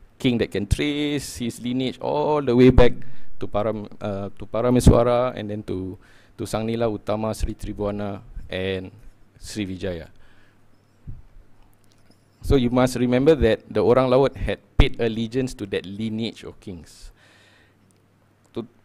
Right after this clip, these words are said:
make it worse, it was the Laksmana of Bintan who killed the Sultan. Uh, his name is Megat Sri Rama. Okay,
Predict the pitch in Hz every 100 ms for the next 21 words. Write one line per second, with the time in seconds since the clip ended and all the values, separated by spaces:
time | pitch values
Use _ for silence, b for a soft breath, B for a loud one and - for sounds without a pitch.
0 | _ _ _ 120 139 170 175 170 139 147
1 | 151 147 - - - B B B B B
2 | B B _ 123 117 117 113 117 - 139
3 | 127 127 104 107 107 113 104 90 - 107
4 | - - - 98 92 95 85 - - -
5 | b b b b b b _ _ _ _
6 | _ _ _ _ _ _ - 98 95 95
7 | 92 113 110 95 98 104 98 - 95 98
8 | 95 90 - B B B B B B B
9 | B B _ - 165